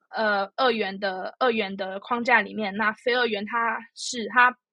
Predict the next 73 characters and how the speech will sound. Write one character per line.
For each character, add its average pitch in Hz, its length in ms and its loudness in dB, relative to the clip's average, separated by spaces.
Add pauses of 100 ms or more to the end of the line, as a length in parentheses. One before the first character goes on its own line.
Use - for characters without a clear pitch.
就 254 100 -8
是 240 140 -8
从 214 280 -4
有 220 140 2
性 254 260 -4
别 196 160 -4
的 196 100 -4
人 196 180 -8
变 220 160 -2
成 202 200 -10
没 220 100 0
有 240 120 2
性 214 200 -4
别 185 140 -10
的 151 120 -10
人， - 240 -12 (180)
那 214 420 6 (240)
他 226 220 2
这 220 80 0
样 220 180 0
不 240 120 -4
算 262 200 4
是 233 120 2
非 202 240 -6
二 196 80 -6
元， - 180 -16 (280)
那 240 200 4
就 233 120 0
看 240 220 -4
你 190 100 -10
自 - 120 -12
己 208 80 -8
怎 196 100 -14
么 - 100 -14
想 185 280 -10
法 175 220 -2
咯。 170 360 -6 (260)
那 277 180 8
我 226 60 8
们， 214 120 0
像 277 180 2
我 233 40 2
们 202 100 -4
刚 233 140 4
刚 233 120 0
讲 220 220 -8
到， 196 160 -4
就 196 60 -16
是 208 60 -12
说 196 120 -8
为 233 160 -2
什 254 100 -8
么 214 80 -6
很 190 120 -12
多 202 120 -4
台 202 200 -6
湾 202 120 -6
人 196 120 -12
会 196 260 -4 (200)
不 311 160 0
知 240 200 -6
道 240 180 6
这 233 60 -2
个 220 100 0
东 202 320 -6
西， 196 400 -8
那 226 140 2
就 226 100 -4
是 226 220 2
我 202 160 -4
们 202 140 -4
觉 214 160 0
得 233 340 6